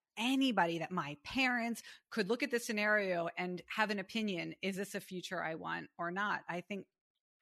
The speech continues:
what, what does it feel like to live in a world that's been transformed by these technologies? Um, so I think if we can all develop this scenario creation capacity, it,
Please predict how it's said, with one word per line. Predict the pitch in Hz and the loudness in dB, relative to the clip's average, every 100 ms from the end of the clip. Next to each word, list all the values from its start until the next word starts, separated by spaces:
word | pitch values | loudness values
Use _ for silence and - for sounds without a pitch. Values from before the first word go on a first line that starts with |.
| - - | -16 -2
what, | 180 190 | 2 4
what | 208 | 2
does | 226 | 2
it | 214 | -2
feel | - - 240 262 | -6 -2 0 2
like | 196 - | 2 0
to | 185 | -2
live | 165 160 | -2 -2
in | |
a | 156 | -2
world | 156 160 160 | 0 0 0
that's | 160 - | -2 -8
been | 165 175 | -8 -8
transformed | 160 165 - - 240 190 170 - - - _ | -8 -8 -8 -4 0 0 -2 -6 -16 -20 _
by | 175 | -4
these | 170 170 | -2 -4
technologies? | - 170 175 185 190 165 170 165 - - - | -4 -4 -2 -2 -2 -4 -6 -8 -12 -20 -10
Um, | 165 165 - - | -4 -4 -4 -8
so | - 196 175 | -6 -4 -2
I | 170 175 | 0 -2
think | 180 170 | -4 -6
if | 170 - | -8 -6
we | 175 | -6
can | 175 160 - | -4 -6 0
all | 170 185 | 0 2
develop | 185 170 165 170 226 _ 170 | 0 0 0 -2 -6 _ -12
this | 156 - - - _ - | -10 -12 -18 -20 _ -20
scenario | - 175 165 175 185 180 170 160 156 151 151 - | -8 -6 -2 -2 0 0 0 0 0 -2 -8 -12
creation | - 165 156 - 160 143 143 | -8 -6 -6 -6 -8 -8 -10
capacity, | 175 - 247 277 - 175 160 160 - - _ _ | -12 -6 -2 -2 -4 -4 -4 -6 -10 -20 _ _
it, | - | -4